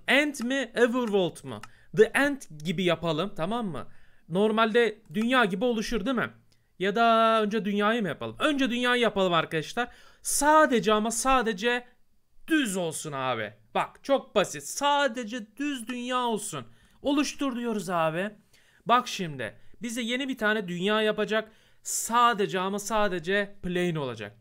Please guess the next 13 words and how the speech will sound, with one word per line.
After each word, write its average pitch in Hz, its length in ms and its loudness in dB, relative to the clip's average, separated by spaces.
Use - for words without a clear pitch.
Dü-, 170 360 -10
düz 196 300 -4
dünya 151 300 -4
olacak. 117 420 -6
Bakın 185 220 -2
şimdi. 107 340 -12
Sonsuza 254 800 2
kadar 202 500 2
düz 254 420 0
dünya 208 360 4
arkadaşlar. 151 640 0
Sonsuza 226 720 0
kadar. 127 400 -2